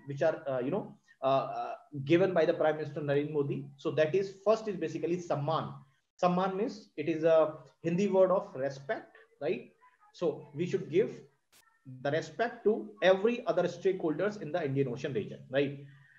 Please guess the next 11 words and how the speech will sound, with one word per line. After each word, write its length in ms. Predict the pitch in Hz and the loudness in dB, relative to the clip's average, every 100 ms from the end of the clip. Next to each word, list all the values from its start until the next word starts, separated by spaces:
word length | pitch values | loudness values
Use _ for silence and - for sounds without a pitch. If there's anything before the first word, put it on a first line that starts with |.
| _ | _
So 260 | - 156 143 - | 0 0 0 0
the 80 | 143 | 4
respect 460 | 147 139 202 190 202 | 4 4 0 0 -2
is 200 | - - | -6 -8
one 280 | 127 180 214 | -6 -4 -4
such, 380 | 208 214 - - _ _ _ _ _ - | -6 -8 -8 -20 _ _ _ _ _ -8
one 240 | 139 208 | -4 -4
such 260 | 208 202 - 143 | -4 -6 -6 -4
S, 420 | 175 233 - - _ _ _ _ - | -2 -4 -12 -20 _ _ _ _ 0
right, 300 | 180 233 - - _ 151 | 0 0 -8 -20 _ -4
under 420 | 156 165 - | 2 4 2